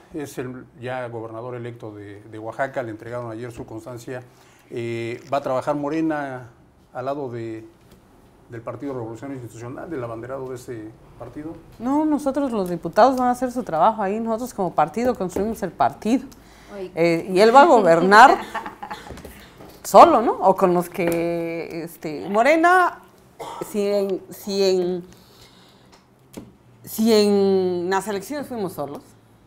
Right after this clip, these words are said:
Speaker 2: solos seguimos, pues. ¿Cómo vamos a gobernar con él si ni conoce el Estado, pues? ¿Cómo vamos a conocer si ni conoce,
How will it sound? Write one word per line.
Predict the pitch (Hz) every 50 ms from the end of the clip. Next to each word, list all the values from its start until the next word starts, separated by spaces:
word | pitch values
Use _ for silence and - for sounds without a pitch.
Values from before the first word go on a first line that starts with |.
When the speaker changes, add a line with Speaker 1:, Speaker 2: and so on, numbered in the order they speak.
| _ _ _ _ -
Speaker 2:
solos | - 190 220 214 -
seguimos, | - 202 202 240 269 247 185 160 160 - -
pues. | - 180 - _ _ _ - - _ _ _ _ _ _ _ _ _ _ _ _ _ _ _ _ _ _ _ _ _ _ _ _ _ _
¿Cómo | - 381 359 330
vamos | 285 254 254 220 - -
a | 156
gobernar | 151 156 160 175 180 175
con | 185 170 151
él | 170 175
si | - 170
ni | 139 135
conoce | 123 131 131 139 - -
el | 127 -
Estado, | - - - - 107 101 - 50 - - _
pues? | - - - - - - - - - 269 269 - _ - - _ - -
¿Cómo | 262 262 269
vamos | 269 269 262 254 240
a | 196
conocer | 180 180 190 220 226
si | 220 226
ni | 190 180 175
conoce, | - 170 185 196 208 214 208 185 170 156 143